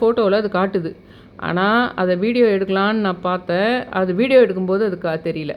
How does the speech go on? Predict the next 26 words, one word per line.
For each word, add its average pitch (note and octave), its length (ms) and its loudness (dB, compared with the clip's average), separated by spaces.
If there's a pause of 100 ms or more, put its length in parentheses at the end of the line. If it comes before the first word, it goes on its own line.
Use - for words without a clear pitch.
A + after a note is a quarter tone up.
(140)
வீடியோ A#3 320 4
எடுக்கலான்னு A3 460 2
நான் A3 260 -2
கையில G#3+ 220 -2
எடுத்து G3 340 -2
வீடியோ G#3 260 0
எடுத்தேனானா, G3 840 0
அது F#3+ 240 -4
தெரிய A#3 240 2
மாட்டேங்குது. F3+ 500 -2 (440)
ஆனா, F#3+ 240 0
நான் F3+ 200 2
வீடியோ C4+ 340 4
எடுக்க A3+ 280 2
வேணான்னு A3+ 500 0
செல்லை A#3 360 0
வச்சுட்டேனானா, G#3 720 -2 (140)
அப்ப F3+ 240 -6
மட்டும் F3 300 -4
தெரியுது. D#3 340 -4 (460)
சரி, G3 580 2
அதை F#3 380 2
எடுக்கக்கூடாதுன்னு G3 720 0
சொல்லுதுன்றதை F#3 520 -2
நான் A3 200 -2
புரிஞ்சுக்கிட்டேன். F#3 460 -4